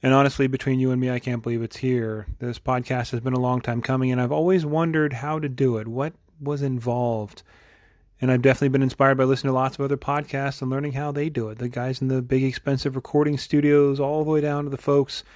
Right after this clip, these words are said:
hanging out and walking around a theme park or recording in their own kitchens. They all made it look or sound so easy, so good, so professional that I had to give it a try.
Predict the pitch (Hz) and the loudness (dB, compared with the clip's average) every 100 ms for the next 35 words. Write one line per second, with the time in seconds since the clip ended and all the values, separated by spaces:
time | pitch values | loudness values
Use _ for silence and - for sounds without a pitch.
0 | - - - - 165 156 151 151 147 120 | -20 -20 -10 0 2 2 2 2 0 -2
1 | 113 120 139 143 139 139 135 139 139 139 | -4 -4 -4 -2 -2 -2 -2 -2 -2 -2
2 | 139 139 - 117 113 135 135 131 135 135 | -2 -2 -6 -6 -2 0 0 0 -2 -2
3 | 127 139 - 123 127 143 180 220 180 180 | -2 -4 -2 -2 -2 -2 -2 0 0 0
4 | 175 143 165 - - - 135 131 127 120 | -2 0 0 -2 -16 -8 -2 0 -2 -4
5 | _ _ _ - - 135 135 151 151 123 | _ _ _ -12 -8 -6 -4 -2 -4 -6
6 | _ - - 139 147 139 _ _ _ - | _ -10 0 2 2 -2 _ _ _ -6
7 | 135 165 131 104 101 - - _ _ - | 0 0 0 -4 -8 -14 -18 _ _ 2
8 | 151 170 131 131 143 113 143 147 139 - | 4 4 4 4 4 2 -2 -2 -8 -4
9 | 139 - 120 117 123 131 - 127 131 127 | -4 -4 -8 -8 -6 -6 -4 -4 -2 -2
10 | 123 117 - 123 117 117 | -4 -6 -6 -6 -4 -8